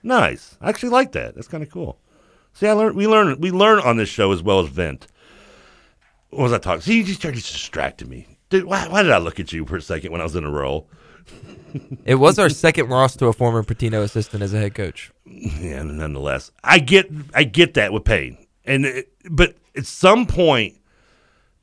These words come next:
Speaker 1: I watched last night's press conference after the game, and opposed to Payne, other coming and smiling, it's the same, the same spiel you've heard after every game, pretty much. At some point,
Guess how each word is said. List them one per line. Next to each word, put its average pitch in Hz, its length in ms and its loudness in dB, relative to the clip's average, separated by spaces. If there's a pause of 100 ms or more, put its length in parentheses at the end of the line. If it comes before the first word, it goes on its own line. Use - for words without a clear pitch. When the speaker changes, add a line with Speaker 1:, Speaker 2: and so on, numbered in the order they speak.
(760)
Speaker 1:
I 147 140 8
watched 156 340 6
last 156 260 4
night's 143 220 2
press 117 300 0
conference 101 420 -2
after 87 180 -2
the 82 120 -10
game, 78 340 -8
and 123 360 0 (160)
opposed 135 560 2
to 120 60 -6
Payne, 123 260 2
other 113 180 0
coming 113 300 0
and 101 80 -2
smiling, 101 440 2
it's 92 160 -6
the 87 60 -16
same, 117 320 2
the - 200 -10
same 143 260 0
spiel 120 260 -2
you've 107 160 -2
heard 101 160 -2
after 87 240 -4
every 95 220 0
game, 90 200 -4
pretty 82 200 -6
much. 80 380 -6 (1300)
At 120 100 -4
some 190 340 2
point, 156 460 2